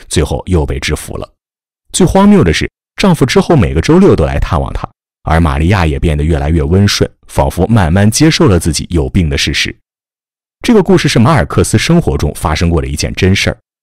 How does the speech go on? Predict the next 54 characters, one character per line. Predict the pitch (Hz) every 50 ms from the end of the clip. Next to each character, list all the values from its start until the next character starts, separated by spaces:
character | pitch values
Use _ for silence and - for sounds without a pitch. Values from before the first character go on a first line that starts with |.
| _ _ _ _ _ -
他 | - - 113
的 | - 80 76
文 | 73 71 76 92
字 | - - 98 - - -
朴 | - - 71 65
素 | - -
得 | 76 73
如 | 71 73 85
同 | - - 82
一 | 82 87 78
篇 | - - 92 92 90
严 | 80 73 95 117
谨 | - -
的 | 69 69
纪 | 73 -
实 | - - 104
报 | 104 117 90
道， | 73 - 67 - - - _ _ _ _ _ -
尽 | - - 185 202
管 | 180 107 90
没 | 107
有 | 135 120
任 | 98 127 143 117
何 | 98 - 95 98
虚 | 110 - - 170
幻 | 170 - 156
的 | 131 113
想 | - - - - -
象， | - - 120 - _ _ _ - -
却 | - -
让 | 143 113 87 78
读 | - 73 90
到 | 107 117 95
这 | 82 90
个 | 80 78
故 | - 104 87
事 | 78 - 82
的 | 69 67
人 | 65 58 52 - - - - -
内 | 101 104 98 85
心 | - - 107 -
产 | - - - - 69
生 | - - 85
了 | 82
一 | 82 85
种 | - - - - -
别 | - 73 71 170
样 | 107 92 80
的 | 69 -
超 | - - - - 117 127
自 | 120 -
然 | - 67 76 120
体 | - - -
验。 | 60 - -